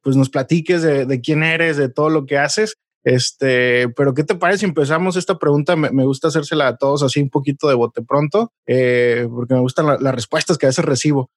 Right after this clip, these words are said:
Supongamos que por alguna razón te encuentras, este, cerca de, del Papa Francisco, a lo mejor en el Vaticano, así, te dicen, "Oye, pásale, este, lo puedes pasar a saludar". Entonces,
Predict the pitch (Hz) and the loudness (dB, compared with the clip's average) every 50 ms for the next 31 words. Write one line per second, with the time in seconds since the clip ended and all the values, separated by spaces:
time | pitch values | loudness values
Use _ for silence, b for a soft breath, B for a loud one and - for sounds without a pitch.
0 | _ _ _ - 135 139 151 151 160 175 196 208 214 - - 180 147 - 160 151 | _ _ _ -12 -6 -4 -2 0 0 0 0 0 -2 0 0 0 0 2 0 2
1 | 143 139 139 151 190 185 160 160 147 131 165 175 185 185 156 160 147 143 151 156 | 2 2 2 2 0 0 0 0 -2 0 0 0 0 0 0 -2 0 0 0 -2
2 | 151 165 170 165 - 151 131 123 - - 135 117 98 95 107 - 139 139 139 - | 0 0 -2 -2 0 -2 -2 -2 -2 -2 0 0 2 0 0 0 0 -2 0 0
3 | 170 160 147 135 123 117 98 90 90 - - _ _ _ _ - 143 139 123 - | 0 0 2 2 2 0 0 -2 -6 -8 -12 _ _ _ _ -2 -2 0 0 0
4 | 143 139 131 - 160 139 143 139 127 - 190 190 - - 185 165 147 135 135 151 | -2 -2 -2 -2 -2 0 0 0 2 2 0 -2 -2 0 0 0 0 0 0 -2
5 | 160 - 143 139 127 - 131 117 - 156 160 165 180 170 160 147 131 156 156 175 | 0 0 0 0 0 -2 -4 -2 0 0 0 2 0 0 0 0 0 0 0 0
6 | 160 165 151 139 143 143 131 160 156 160 165 170 165 143 - 147 143 - 190 185 | 0 0 0 0 0 0 -2 -2 0 0 0 0 0 0 -2 -2 -2 0 0 0
7 | 196 208 220 - - 143 139 127 - - - 139 131 123 123 127 b b b b | 2 2 0 -2 -2 -2 -2 -4 -4 -6 -2 0 0 2 0 -2 b b b b
8 | b - 127 120 - 160 160 - 160 - 160 160 165 156 147 139 127 123 123 131 | b -4 -2 0 0 -2 0 0 -2 0 0 0 0 0 0 0 0 0 0 2
9 | 143 160 180 185 147 127 131 143 143 - 156 147 - - - | 2 0 0 -2 -2 -2 -2 -2 -2 0 -2 -2 -4 -4 -8